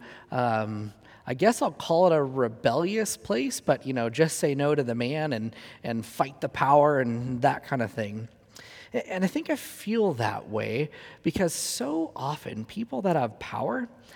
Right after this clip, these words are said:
I, I rarely, in my experience, uh, have had a good relationship, a good experience with those with power. Uh, I really do think it's a biblical idea going all the way back to Genesis three,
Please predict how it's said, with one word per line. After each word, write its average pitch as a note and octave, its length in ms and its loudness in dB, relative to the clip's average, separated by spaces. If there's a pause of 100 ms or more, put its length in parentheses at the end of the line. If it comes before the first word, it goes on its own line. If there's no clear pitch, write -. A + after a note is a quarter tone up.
(160)
I, D#3+ 80 -4
I - 220 0
rarely, G3 880 4
in D#3+ 120 -2
my D#3 200 2
experience, A2 1040 -4 (260)
uh, - 180 -6
have D#3+ 140 0
had E3+ 180 0
a D#3 80 0
good D3+ 640 2 (1000)
relationship, E3+ 640 0
a B2 60 -2
good D3 160 2
experience D3+ 680 -6
with B2 140 -10
those A#2+ 320 -8
with C#3+ 100 -10
power. - 540 -10 (400)
Uh, D#3 60 2
I C3+ 200 2
really F3 300 4
do F3 140 2
think F3+ 160 0
it's D3 120 -4
a C#3 40 -2
biblical E3 440 2
idea C#3+ 320 6
going C3+ 260 0
all C#3+ 220 4
the E3+ 80 4
way D#3 120 6
back C#3+ 280 4
to - 100 -10
Genesis C3+ 640 -4
three, A#2 540 -4